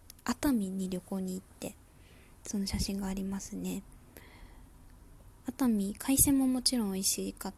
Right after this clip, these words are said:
たり、こじんまりと結構巡りやすいとこなんですけど、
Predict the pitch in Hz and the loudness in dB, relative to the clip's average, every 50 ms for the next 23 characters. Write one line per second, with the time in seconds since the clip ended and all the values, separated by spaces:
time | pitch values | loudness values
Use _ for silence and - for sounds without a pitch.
0 | - - 190 185 196 196 196 196 196 190 202 - - - - - - - - - | -10 -8 -8 -6 -4 -4 -4 -2 -2 -4 -6 -8 -12 -18 -20 -20 -20 -20 -20 -20
1 | - - - - - - - 208 - 233 233 240 247 247 226 214 220 - 180 170 | -20 -20 -20 -20 -10 -4 -2 0 0 0 0 0 0 0 0 -2 -2 -4 -6 -6
2 | - 208 - - - 226 208 - - 185 185 185 190 196 196 190 190 190 196 - | -6 -8 -10 -6 -6 -6 -4 -4 -4 -4 -2 -2 -2 -2 -2 0 0 0 0 0
3 | - 196 196 - - - - 185 180 175 165 185 185 185 - - - - 190 190 | -2 -2 -4 -6 -8 -6 -6 -4 -4 -4 -4 -4 -4 -6 -6 -8 -8 -8 -8 -6
4 | - 202 196 190 196 208 | -2 -2 -2 -2 -2 -4